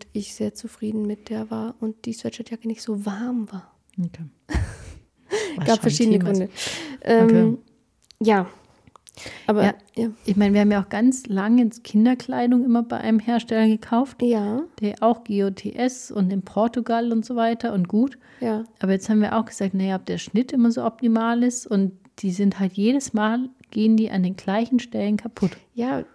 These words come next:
Speaker 1: ja, klar, wenn die Qualität dann halt nicht
Speaker 2: Und
Speaker 1: stimmt, dann,
Speaker 2: und dann
Speaker 1: dann
Speaker 2: gehen die
Speaker 1: ja.
Speaker 2: Prints relativ schnell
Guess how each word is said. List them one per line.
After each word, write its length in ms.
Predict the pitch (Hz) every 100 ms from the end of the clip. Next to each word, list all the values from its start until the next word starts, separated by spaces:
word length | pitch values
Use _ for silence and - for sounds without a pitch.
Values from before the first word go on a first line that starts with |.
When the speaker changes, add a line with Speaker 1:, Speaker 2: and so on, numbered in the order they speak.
| -
Speaker 1:
ja, 180 | 220 220
klar, 260 | 214 240 214
wenn 100 | 208
die 60 |
Qualität 520 | 202 226 220 220 233 277
dann 120 | 269
halt 120 | 285
nicht 120 | -
Speaker 2:
Und 40 | 180
Speaker 1:
stimmt, 280 | - 277 262
dann, 440 | 254 254 254 247
Speaker 2:
und 60 | 277 _ -
dann 140 | 185 180
Speaker 1:
dann 180 | 185
Speaker 2:
gehen 180 | 226 190
die 80 | 175
Speaker 1:
ja. 40 | -
Speaker 2:
Prints 420 | 220 226 269 -
relativ 420 | 220 233 226 226
schnell 440 | - 220 220 226